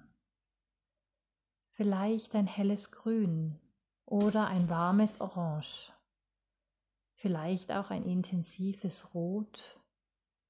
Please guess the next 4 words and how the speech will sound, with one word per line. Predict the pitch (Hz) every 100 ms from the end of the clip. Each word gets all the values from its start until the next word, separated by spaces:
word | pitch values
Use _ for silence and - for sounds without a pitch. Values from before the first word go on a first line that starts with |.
| _ _ _ _
oder | 202 208
ein | 190 185
pastelliges | - 175 - - 175 175 190 214 208 -
Violett. | 208 202 180 151 - -